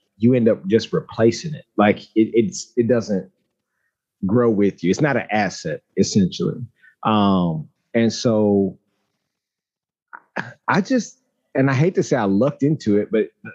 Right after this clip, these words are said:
the habits I had kinda built up and I didn't really talk to anybody about it.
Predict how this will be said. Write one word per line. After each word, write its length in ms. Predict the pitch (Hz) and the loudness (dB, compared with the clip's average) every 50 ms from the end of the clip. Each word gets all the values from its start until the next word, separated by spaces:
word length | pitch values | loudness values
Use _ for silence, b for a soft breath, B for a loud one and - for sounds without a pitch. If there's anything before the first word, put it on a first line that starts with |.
| - - | -6 -2
the 120 | 120 113 | -2 -2
habits 560 | 104 - - 135 139 156 156 180 160 - - | -2 -2 -2 0 0 2 2 0 -2 -2 -2
I 140 | 120 107 98 | -2 -2 -2
had 500 | 95 - 110 113 123 135 147 156 170 170 - _ _ _ _ _ _ _ _ _ _ _ _ _ _ _ _ _ | -2 -2 0 2 2 2 2 0 -2 -6 -10 _ _ _ _ _ _ _ _ _ _ _ _ _ _ _ _ _
kinda 320 | - - 147 135 127 110 98 | 0 0 2 2 2 0 0
built 400 | 90 87 127 143 147 139 - 135 | 0 2 2 2 2 2 2 2
up 260 | 135 156 170 - - - | 2 2 2 -2 -2 0
and 120 | 123 117 | 2 2
I 60 | 113 113 | 2 2
didn't 480 | 104 98 120 143 156 160 135 113 107 | 0 0 0 0 0 0 -2 0 2
really 240 | 107 113 107 104 95 | 2 2 2 2 0
talk 300 | - - 135 151 143 - | -2 -2 -2 -2 -2 -4
to 100 | - 104 | -4 -2
anybody 440 | 101 98 92 85 95 95 90 92 90 | -2 -2 0 -2 -2 -2 0 0 -2
about 300 | 87 78 90 90 90 90 | -2 -2 -2 -2 0 0
it. 200 | 95 95 - | -2 -4 -4